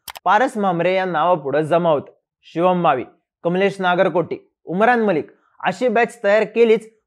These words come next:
पण सोबतच टीम इंडियाच्या फास्ट बॉलर्सबद्दल भीती वाटेल अशी ताकदही निर्माण केली. मग तो भारतात होणारा वर्ल्ड कप असेल किंवा ऑस्ट्रेलियात होणारी टेस्ट सिरीज.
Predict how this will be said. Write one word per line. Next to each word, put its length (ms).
पण 120
सोबतच 800
टीम 220
इंडियाच्या 400
फास्ट 280
बॉलर्सबद्दल 680
भीती 340
वाटेल 280
अशी 240
ताकदही 460
निर्माण 360
केली. 180
मग 240
तो 160
भारतात 520
होणारा 300
वर्ल्ड 280
कप 160
असेल 200
किंवा 140
ऑस्ट्रेलियात 540
होणारी 380
टेस्ट 320
सिरीज. 280